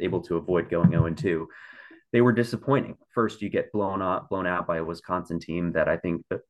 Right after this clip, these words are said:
most U V A fans expected Virginia to be able to beat. Virginia has had some, some good success against Wisconsin over the years, kind of with both teams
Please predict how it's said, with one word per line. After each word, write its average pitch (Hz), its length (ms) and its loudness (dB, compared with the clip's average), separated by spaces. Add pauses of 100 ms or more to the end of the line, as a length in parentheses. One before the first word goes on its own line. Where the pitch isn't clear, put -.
(500)
most 113 320 6
U 113 80 10
V 101 140 4
A 95 120 4
fans 95 300 0
expected 85 720 -4 (220)
Virginia 87 400 0
to 80 100 -2
be 87 140 2
able 85 200 0
to 82 100 -4
beat. 92 460 -2
Virginia 85 360 0
has 82 160 -4
had 80 220 0
some, 78 260 -4
some 80 180 -4
good 82 180 -2
success 85 500 -2
against 82 280 -2
Wisconsin 85 480 0
over 80 180 0
the 78 100 -6
years, 82 340 0
kind 82 260 -2
of 78 100 -6 (540)
with 104 200 0
both 107 260 4
teams 95 500 -2